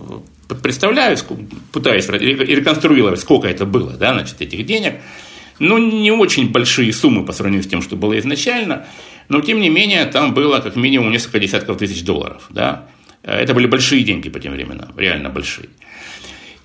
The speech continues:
И, э, он, э, не мог открыто говорить, э, что это за деньги, каковы происхождения. В конце концов, еще были кредиторы до сих пор, да, российского государства, которые могли наложить руку на них.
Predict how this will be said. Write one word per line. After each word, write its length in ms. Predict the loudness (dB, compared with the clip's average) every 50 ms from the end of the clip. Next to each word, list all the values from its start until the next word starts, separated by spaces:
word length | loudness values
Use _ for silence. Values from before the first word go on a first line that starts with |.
| _ 0
И, 280 | 2 4 4 4 2 0
э, 460 | -2 0 0 0 0 0 -2 -4 -6 -8 -12 -16 -6 -2
он, 340 | 2 2 4 4 2 0 -2
э, 640 | -4 -2 0 2 2 4 4 2 2 0 -2 -4 -8 -8
не 260 | -6 -2 0 2 2
мог 400 | 4 4 4 4 2 0 -4 -4
открыто 440 | -4 -2 0 2 2 2 0 -2 -2
говорить, 600 | 0 2 2 2 2 2 0 -2 -4 -8 -16 -18 -20 -20 -20 -20
э, 200 | -20 -18 -18 -14 -12
что 180 | -4 0 0 2
это 160 | 2 2 0
за 100 | 0 0
деньги, 320 | 2 2 2 2 2 -2
каковы 240 | -2 0 0 0 0
происхождения. 680 | 0 0 -2 -2 -2 -2 -4 -2 0 0 0 0 0 0
В 40 | -2
конце 200 | -2 -4 -6 -4
концов, 340 | -4 -4 -2 -2 0 -2 -2
еще 180 | 0 -2 -4 -2
были 220 | 0 0 0 2
кредиторы 520 | 2 0 0 0 0 0 0 2 2 2
до 100 | 0 0
сих 220 | -2 -4 -6 -8 -8
пор, 160 | -8 -6 -4
да, 180 | -2 -2 0 -2
российского 400 | -2 -4 -6 -8 -8 -8 -6 -6
государства, 500 | -4 -4 -2 0 0 0 -2 -4 -8 -12
которые 300 | -10 -8 -8 -6 -6 -4
могли 240 | -4 -6 -6 -6
наложить 380 | -4 -2 0 0 0 -2 -2 -4
руку 240 | -4 -4 -4 -6 -8
на 100 | -10 -10
них. 140 | -10 -12